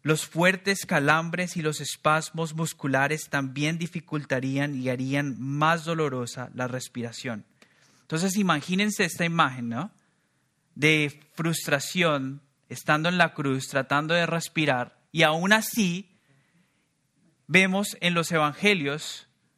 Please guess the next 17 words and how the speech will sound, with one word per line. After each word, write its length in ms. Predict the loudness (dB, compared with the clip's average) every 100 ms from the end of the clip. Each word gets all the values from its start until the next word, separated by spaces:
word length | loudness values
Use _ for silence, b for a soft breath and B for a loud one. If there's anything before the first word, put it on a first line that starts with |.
| _ -4
estas 340 | -2 0 -2 0
últimas 500 | 0 2 2 2 4
palabras 760 | 2 4 4 2 -4 -10 -10
que 120 | -8 -4
tenía 440 | -2 2 2 2
que 180 | 0 0
decir 340 | 0 -4 -6
Jesús 640 | -4 -6 -6 -8 -8 -14 _ _ _ _ _
para 260 | 4 6 4
dejar 500 | 0 0 0 0 2
claro 520 | 6 8 6 0 0
a 120 | 0
su 240 | 0 2
audiencia 920 | 4 4 2 4 4 0 -4 -2 -4 -6 _ _ _ _ _ _ _ _ _ _ _ _ _
que 120 | 4 4
el 260 | 4 0
costo 800 | 4 6 4 0 -2 -2 -4 _